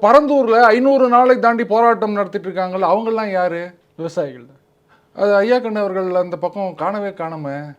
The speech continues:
Speaker 2: சரி, இப்போ நம்ம
Speaker 1: திடீர்னு வந்து முளைச்சிருக்காரு.
Speaker 2: டெல்லியை பத்தி பேசணும்னா இங்க வந்துடுறோமே சார், எப்படி?
Speaker 1: ஓ, டெல்லிக்கு மட்டும்தான் அவர் பேசுவாரோ?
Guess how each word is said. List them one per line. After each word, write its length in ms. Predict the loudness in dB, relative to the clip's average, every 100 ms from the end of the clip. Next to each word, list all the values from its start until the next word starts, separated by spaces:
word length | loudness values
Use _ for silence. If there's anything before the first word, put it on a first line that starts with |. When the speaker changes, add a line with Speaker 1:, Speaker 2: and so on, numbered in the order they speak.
| _
Speaker 2:
சரி, 240 | _ -12 -12
இப்போ 260 | -12 -20
நம்ம 160 | -16 -6
Speaker 1:
திடீர்னு 360 | 0 2 4 2
வந்து 160 | 0
முளைச்சிருக்காரு. 560 | 0 -4 -4 -4 -4 -2
Speaker 2:
டெல்லியை 320 | -2 2 2
பத்தி 200 | 2 -4
பேசணும்னா 560 | -8 -10 -10 -10 -6 -6
இங்க 300 | -6 -8 -8
வந்துடுறோமே 400 | -8 -10 -10 -14
சார், 220 | -14 -14
எப்படி? 220 | -10 0
Speaker 1:
ஓ, 80 | 0
டெல்லிக்கு 420 | 4 4 4 0
மட்டும்தான் 360 | 0 0 2 4
அவர் 140 | 4
பேசுவாரோ? 580 | 2 0 2 2 0 -4